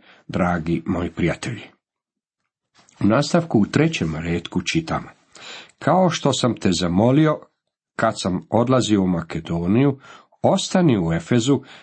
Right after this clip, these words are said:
da zapovjediš nekima, neka ne naučavaju drugih nauka."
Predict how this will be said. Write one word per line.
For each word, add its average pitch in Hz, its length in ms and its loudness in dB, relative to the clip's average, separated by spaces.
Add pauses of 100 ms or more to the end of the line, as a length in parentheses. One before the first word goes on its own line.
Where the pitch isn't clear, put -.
(140)
da 92 160 0
zapovjediš 113 880 0
nekima, 117 600 0
neka 147 600 0
ne 98 160 0
naučavaju 107 880 2
drugih 95 420 0
nauka." - 360 -4